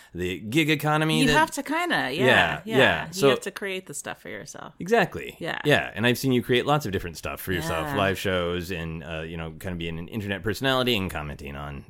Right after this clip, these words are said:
Speaker 1: on media and everything.
Speaker 2: Yeah, I
Speaker 1: Um,
Speaker 2: know a lot of useless stuff, so
Speaker 1: But it's
Speaker 2: <laughs> that's
Speaker 1: becoming more
Speaker 2: coming in
Speaker 1: useful
Speaker 2: handy.
Speaker 1: every day,
Speaker 2: <laughs>
Speaker 1: right?
Speaker 2: Yeah.
Speaker 1: Uh, so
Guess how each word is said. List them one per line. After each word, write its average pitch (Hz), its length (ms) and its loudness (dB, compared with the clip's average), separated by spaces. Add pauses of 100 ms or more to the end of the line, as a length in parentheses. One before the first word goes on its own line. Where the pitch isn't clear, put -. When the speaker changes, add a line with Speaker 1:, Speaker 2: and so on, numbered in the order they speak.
Speaker 1:
on 76 220 -10
media 143 340 0
and 127 100 0
everything. 131 440 -2 (180)
Speaker 2:
Yeah, 151 220 0 (120)
I 175 40 6
Speaker 1:
Um, 180 60 2
Speaker 2:
know 180 200 4
a 143 60 0 (100)
lot 135 140 0
of 131 100 -8
useless - 420 -8 (280)
stuff, - 520 -4
so 160 300 4 (400)
Speaker 1:
But 165 100 2
it's 156 100 2
Speaker 2:
<laughs> - 20 -6
that's 254 160 6
Speaker 1:
becoming 233 240 8
more - 140 10
Speaker 2:
coming 294 160 12
in 320 120 12
Speaker 1:
useful - 180 8
Speaker 2:
handy. - 280 8
Speaker 1:
every 147 280 8
day, 123 420 8
Speaker 2:
<laughs> 95 80 2
Speaker 1:
right? 127 280 2
Speaker 2:
Yeah. 170 240 2 (260)
Speaker 1:
Uh, 98 400 2 (420)
so 127 360 2